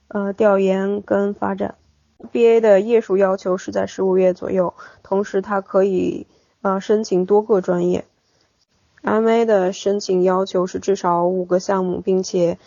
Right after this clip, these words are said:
用P D F的格式上传。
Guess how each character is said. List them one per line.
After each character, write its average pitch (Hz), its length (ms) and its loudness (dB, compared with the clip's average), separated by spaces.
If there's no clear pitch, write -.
用 196 180 0
P 226 120 -6
D 214 100 2
F 185 340 0
的 185 300 2
格 170 180 0
式 185 140 -6
上 180 220 -4
传。 180 220 -12